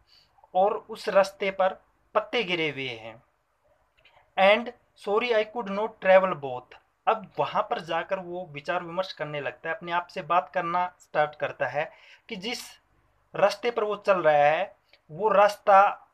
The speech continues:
उसको दो रास्तों की तरफ divert करता हुआ प्रतीत होता है। वो रास्ता आगे चलकर दो रास्तों में divide हो जाता है, left और right।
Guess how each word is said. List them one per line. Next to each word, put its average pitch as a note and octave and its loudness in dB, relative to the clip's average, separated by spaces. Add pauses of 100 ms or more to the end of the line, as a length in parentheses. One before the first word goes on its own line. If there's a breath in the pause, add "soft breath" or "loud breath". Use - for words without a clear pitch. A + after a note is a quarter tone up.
(120)
उसको A#3 -10
दो G#3+ -2
रास्तों A3+ 0
की A3 -12
तरफ G3 -6
divert F3 -4
करता D#3+ -8
हुआ D#3 -2
प्रतीत C#3 -12
होता B2+ -14
है। C3 -10
वो D#3 -10
रास्ता G3 0
आगे F3 -2
चलकर F#3 -6
दो F3+ -8
रास्तों F#3+ -2
में F3 -10
divide D#3 -4
हो D3+ -8
जाता D3 -4
है, G3 -2
left E3+ -4
और C#3+ -6
right। A#2+ -4